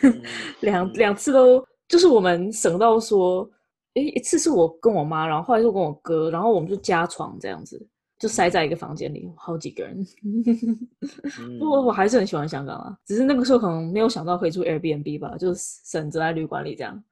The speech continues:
Speaker 1: 其实我也不知道香港有没有，我有想过如果回去香港之后开一个 Airbnb，就比较有趣一点。不然有时候啊，我觉得一个地方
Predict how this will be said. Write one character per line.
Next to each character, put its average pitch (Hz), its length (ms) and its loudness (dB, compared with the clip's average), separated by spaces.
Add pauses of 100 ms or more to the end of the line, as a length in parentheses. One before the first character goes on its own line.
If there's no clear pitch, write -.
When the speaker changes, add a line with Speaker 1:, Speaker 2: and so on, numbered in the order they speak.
Speaker 1:
其 - 140 -14
实 175 100 -6
我 147 120 0
也 113 60 -2
不 123 140 -8
知 143 80 -4
道 147 60 -2
香 160 320 -6
港 107 160 -12
有 104 140 -10
没 113 140 -8
有， 98 260 -10
我 - 80 -2
有 202 140 4
想 127 240 0
过 185 120 2
如 160 140 4
果 139 140 4
回 120 160 0
去 156 100 0
香 156 240 0
港 113 180 -2
之 143 140 -2
后 135 140 4
开 127 320 0
一 127 160 0
个 120 140 -2
Airbnb， 113 840 -2 (340)
就 131 100 -12
比 123 120 -2
较 117 720 -2
有 107 220 -6
趣 131 360 -8
一 127 60 -6
点。 - 200 -12 (380)
不 147 100 -8
然 120 340 -6 (360)
有 139 160 -2
时 180 220 2
候 190 180 6
啊， 156 240 4
我 151 60 -2
觉 151 100 -4
得 160 140 -2
一 180 40 0
个 170 80 2
地 180 200 -2
方 165 240 -2